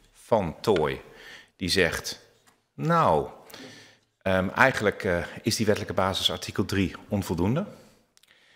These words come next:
En daarbovenop komt dat wij eigenlijk geen duidelijke toezichthouder hebben die kan kijken of er iets gebeurt wat niet klopt. Ik sta hier dus niet om een beschuldiging te uiten tegen tooi of niet.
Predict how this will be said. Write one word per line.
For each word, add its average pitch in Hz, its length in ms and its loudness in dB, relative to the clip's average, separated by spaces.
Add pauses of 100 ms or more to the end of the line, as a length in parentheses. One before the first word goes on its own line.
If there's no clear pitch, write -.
(280)
En 139 120 0
daarbovenop 98 540 2
komt 98 380 0
dat 98 160 0
wij 85 140 -2
eigenlijk - 600 -2 (480)
geen 107 340 2
duidelijke 87 340 2
toezichthouder 80 560 -2
hebben 76 220 -4
die 82 100 -6
kan 85 200 -2
kijken 80 460 -2 (140)
of - 220 0
er 92 80 -6
iets 82 140 -4
gebeurt 78 300 -4
wat 71 140 -10
niet - 120 -6
klopt. - 320 2 (960)
Ik 135 120 -4
sta 180 160 4
hier 143 100 2
dus 117 120 -4
niet 139 180 0
om 110 120 2
een 90 80 0
beschuldiging 127 600 0
te - 80 -4
uiten 104 260 -2
tegen - 280 -6
tooi 98 260 0
of - 120 -8
niet. - 260 -2